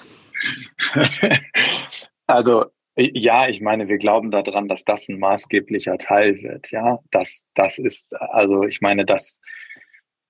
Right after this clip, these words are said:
das ist ein Wachstumsmarkt und grad Fahrrad, ich meine, Fahrräder wachsen gerade, aber Fahrradabos und der Anteil am Gesamtkuchen wächst, wächst wesentlich schneller als, als, als eigentlich alle anderen Teile. Also,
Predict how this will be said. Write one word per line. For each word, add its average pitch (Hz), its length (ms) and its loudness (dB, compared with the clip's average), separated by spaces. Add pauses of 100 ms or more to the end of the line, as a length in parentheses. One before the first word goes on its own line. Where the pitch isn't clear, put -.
das 107 200 0
ist - 160 0
ein 117 120 4
Wachstumsmarkt 113 880 2
und 104 140 -2
grad 101 260 0
Fahrrad, 113 360 0
ich 101 160 -8
meine, 98 260 -2 (540)
Fahrräder 120 480 4
wachsen 117 340 -4
gerade, 113 340 0
aber 98 220 -4
Fahrradabos 107 920 -2
und 104 220 -8
der 104 160 2
Anteil 107 580 2
am 104 180 -2
Gesamtkuchen 104 1200 -2
wächst, - 380 -2 (200)
wächst - 480 0 (520)
wesentlich 113 580 4
schneller 101 560 2
als, 98 380 -2
als, 101 460 -2
als 104 240 -4
eigentlich 101 540 -2
alle 98 180 4
anderen 101 360 -4
Teile. 101 360 -2
Also, - 220 0